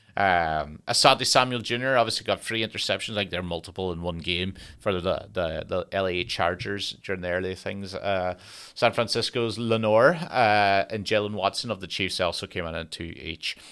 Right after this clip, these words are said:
And, uh, leading the tackles was Foy Olukun from the Jacksonville Jaguars with twenty-seven. He kinda came out of, I'm not gonna say he came out of nowhere, but he was quite a good acquisition when you think about it. By the end of the fucking season, you're just like, "Great."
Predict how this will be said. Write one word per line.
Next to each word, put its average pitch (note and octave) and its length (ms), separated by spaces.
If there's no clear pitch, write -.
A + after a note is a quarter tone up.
And, F2+ 520
uh, G2+ 300
leading A#2 240
the A#2 80
tackles B2 560
was A2 200
Foy B2 340
Olukun B2+ 500
from B2 160
the B2 80
Jacksonville B2 680
Jaguars A#2+ 540
with G#2+ 140
twenty-seven. A2 500
He C3 120
kinda E3+ 260
came C3 160
out G#2+ 140
of, F2+ 80
I'm D3+ 80
not G#3 240
gonna C3+ 160
say A#2 180
he A2+ 80
came A2+ 220
out A2+ 140
of F2 80
nowhere, G2+ 480
but G#2 280
he C3 120
was C#3 120
quite D3+ 240
a A#2 40
good G#2+ 200
acquisition G2+ 560
when A2 80
you F#2 80
think F2+ 240
about G#2 180
it. G#2+ 220
By G#2 100
the F#2 140
end F#2 160
of G#2 100
the F#2 100
fucking F2+ 360
season, F2+ 420
you're G2 140
just G2+ 240
like, F#2 160
"Great." F#2+ 240